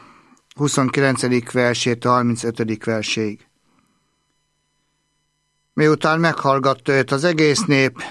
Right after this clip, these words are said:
még a vámosok is igaznak ismerték el Istent azzal,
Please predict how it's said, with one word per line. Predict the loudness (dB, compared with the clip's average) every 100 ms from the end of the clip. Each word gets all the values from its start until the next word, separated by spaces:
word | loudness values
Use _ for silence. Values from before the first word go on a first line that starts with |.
| -18 -20 _
még | -2 0
a | 2
vámosok | 2 2 0 -2 -4 -2
is | -4 -2
igaznak | 0 0 0 0 0
ismerték | -2 0 0 0 2 0 0
el | -2
Istent | 0 0 0 0 0
azzal, | -2 -2 0 0 0